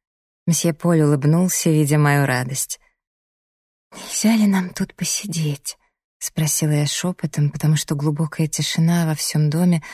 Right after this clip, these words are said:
нагнала на меня странную робость. «Сперва нам надо еще кое-куда заглянуть», —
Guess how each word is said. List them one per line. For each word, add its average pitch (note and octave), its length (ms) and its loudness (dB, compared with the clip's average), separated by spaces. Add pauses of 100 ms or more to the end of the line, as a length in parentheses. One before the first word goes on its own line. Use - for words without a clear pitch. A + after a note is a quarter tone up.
(360)
нагнала E3 380 4
на F3+ 100 4
меня E3 220 4
странную E3+ 640 2
робость. C#3 640 -4 (960)
«Сперва B2+ 640 0
нам E3 200 4
надо C#3 260 2
еще C3 420 -2
кое-куда C#3+ 680 -2
заглянуть», — C3+ 840 -2